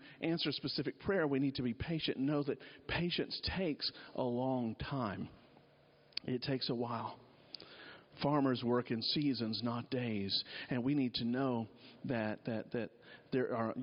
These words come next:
whatever season you may be in your life, you may be at a very high point in your life.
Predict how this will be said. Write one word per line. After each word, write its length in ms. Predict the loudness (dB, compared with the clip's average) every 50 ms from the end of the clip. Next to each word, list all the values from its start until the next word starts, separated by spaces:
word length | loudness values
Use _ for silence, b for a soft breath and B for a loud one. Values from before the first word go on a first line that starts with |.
| -4 -2
whatever 480 | -2 -2 0 0 0 2 2 2 0 0
season 480 | -2 0 0 0 0 0 0 2 2
you 80 | 2 2
may 160 | 2 2 0
be 220 | 0 0 0 0 2
in 80 | 0
your 120 | 0 0 0
life, 320 | 0 -2 -2 -2 -2 0
you 120 | 0 2
may 100 | 4 4
be 160 | 4 4 2 2
at 60 | 2
a 40 | 2
very 200 | 0 0 0 0
high 240 | 0 0 0 -2
point 260 | -2 0 0 -2 0 0
in 60 | 0
your 140 | 2 2 0
life. 280 | 0 -2 -2 -4 -8